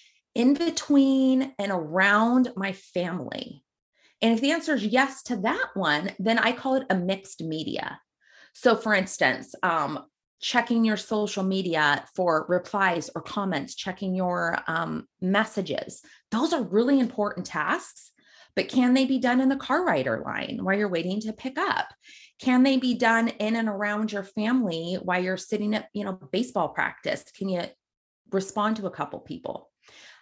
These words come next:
And so really identifying what tasks are the most important, important, fitting those into your boss blocks with your power block, <laughs> right? Kinda like your power hour, but looking at it even a little bit different than what maybe your company tells you you should have in your power hour.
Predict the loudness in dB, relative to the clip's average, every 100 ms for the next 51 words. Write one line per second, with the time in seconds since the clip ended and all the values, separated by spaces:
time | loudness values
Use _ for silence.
0 | _ 0 0 4 6 8 6 2 -2 -12
1 | -12 -4 0 0 0 0 0 0 0 0
2 | -2 -4 0 2 2 -2 0 0 0 -6
3 | -2 -2 -2 -4 -4 -2 -4 -10 -6 0
4 | 2 2 -2 -4 -8 -6 -4 -2 -2 -2
5 | -4 -8 _ 0 0 0 0 0 -2 -4
6 | _ _ _ _ 2 4 4 4 6 6
7 | 4 0 -2 0 2 2 0 0 -2 -2
8 | -4 0 0 0 -4 -4 -4 0 4 4
9 | 6 4 4 -4 _ _ 2 6 8 6
10 | 2 2 2 0 -2 2 2 4 2 2
11 | -2 -6 -10 _ -20 _ 0 2 0 2
12 | 2 2 0 -4 -6 -8 -8 -6 -4 -2
13 | -4 -4 -4 -4 -6 -6 -8 -4 -4 -4
14 | -4 -6 -4 -8 -10 -10 -8 -2 -2 -2
15 | -4 -4 -2 -2 -2 -8 -6 -6 -4 -4
16 | -4 -4 -4 -2 -2 -4 -6